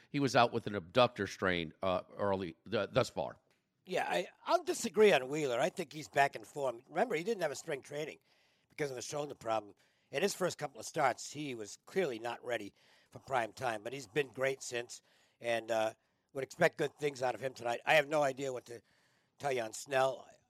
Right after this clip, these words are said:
Speaker 2: He's almost certainly gonna be on some kind of a pitch count 'cause he's not
Speaker 1: No
Speaker 2: stretched
Speaker 1: doubt.
Speaker 2: out. So, you know, I stay away from these games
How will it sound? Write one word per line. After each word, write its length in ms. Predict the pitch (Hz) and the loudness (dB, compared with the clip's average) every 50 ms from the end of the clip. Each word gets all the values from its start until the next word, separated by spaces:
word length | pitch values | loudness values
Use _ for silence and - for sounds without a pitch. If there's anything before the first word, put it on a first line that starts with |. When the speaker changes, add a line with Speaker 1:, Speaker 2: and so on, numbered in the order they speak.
| _ _ | _ _
Speaker 2:
He's 160 | - - - _ _ _ _ _ - | -20 -20 -20 _ _ _ _ _ -10
almost 340 | 120 120 110 95 95 - | -8 -8 -8 -8 -10 -6
certainly 300 | - 170 143 - - 127 | -2 -2 -2 -2 -4 -6
gonna 160 | 135 135 123 117 | -6 -4 -4 -4
be 140 | 113 120 | -4 -4
on 160 | 117 110 107 - _ _ _ _ | -4 -4 -6 -10 _ _ _ _
some 220 | - - 165 170 160 | -6 -2 0 0 0
kind 140 | - 147 135 | 0 -2 -2
of 60 | 113 | -2
a 60 | 104 | -4
pitch 260 | - - 131 123 - | -6 -8 -10 -10 -8
count 240 | - 127 135 147 - | -4 -4 -4 -4 -4
'cause 120 | 113 101 | -8 -16
he's 120 | 101 107 110 | -16 -12 -10
not 160 | 127 127 127 101 | -8 -8 -4 -2
Speaker 1:
No 80 | 110 104 | 0 0
Speaker 2:
stretched 240 | - - 87 - - | 2 2 0 0 0
Speaker 1:
doubt. 140 | 135 127 | 0 0
Speaker 2:
out. 80 | 131 - _ _ _ _ _ _ _ | 0 -2 _ _ _ _ _ _ _
So, 460 | - - - 131 123 120 120 120 110 - _ _ _ _ _ _ _ _ _ _ _ _ - - _ _ | -14 -6 -2 2 2 2 2 0 -2 -6 _ _ _ _ _ _ _ _ _ _ _ _ -20 -20 _ _
you 140 | - 143 131 | -8 -4 -4
know, 120 | 123 120 - | -4 -2 0
I 100 | 165 196 | 2 0
stay 220 | 196 - - 190 | 2 2 4 4
away 180 | 160 139 135 131 | 6 6 4 2
from 200 | 127 - 120 117 | 0 -4 -10 -10
these 180 | 117 113 - | -12 -12 -10
games 380 | - 120 117 113 107 - - - | -8 -8 -8 -8 -8 -14 -18 -20